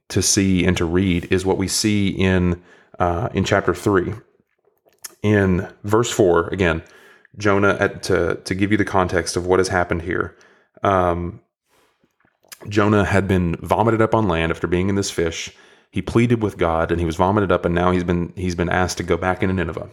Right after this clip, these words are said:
And so it says in verse four of chapter three, "Jonah began to go into the city, going a day's journey, and he called out, 'Yet forty days, and Nineveh shall be overthrown.'"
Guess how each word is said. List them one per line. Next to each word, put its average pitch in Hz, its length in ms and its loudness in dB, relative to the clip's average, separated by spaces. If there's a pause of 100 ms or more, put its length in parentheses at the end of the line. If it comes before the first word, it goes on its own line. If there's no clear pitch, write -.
(120)
And 95 100 -6
so 90 220 2
it 85 60 0
says 92 160 2
in 85 120 0
verse 98 200 0
four 85 380 0 (720)
of - 60 -10
chapter 107 260 2
three, 92 300 2 (420)
"Jonah 107 260 2
began 104 300 2
to 104 60 0
go 98 380 2
into 95 300 -4
the 98 120 -4
city, 117 400 -2 (180)
going 95 240 0
a 87 40 2
day's 98 300 2
journey, 85 460 -2
and 90 80 -4
he 87 80 -2
called 120 320 0
out, 85 340 0
'Yet - 220 -2
forty 131 340 0
days, 92 380 2
and 87 160 -4
Nineveh 98 340 0
shall 90 280 0
be 90 160 -4
overthrown.'" 92 600 -2